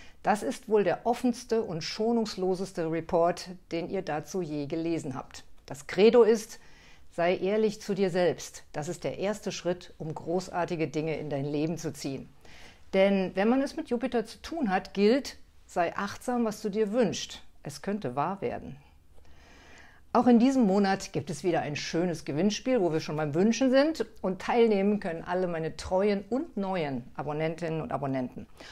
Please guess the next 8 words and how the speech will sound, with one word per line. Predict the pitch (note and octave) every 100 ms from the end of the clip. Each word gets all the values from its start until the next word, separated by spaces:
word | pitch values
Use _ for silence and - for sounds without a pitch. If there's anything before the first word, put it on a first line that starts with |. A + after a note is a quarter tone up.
| -
Und | - D#3
zwar | A3+
könnt | A3+ B3+ A#3+
ihr |
diesmal | G3+ G#3+ A3 G#3+
ein | F#3+ F#3+
Pluto-Horoskop | - A3 B3 G3+ D3+ B2+ C3+ - D3+ -
gewinnen. | A#2+ B2+ A2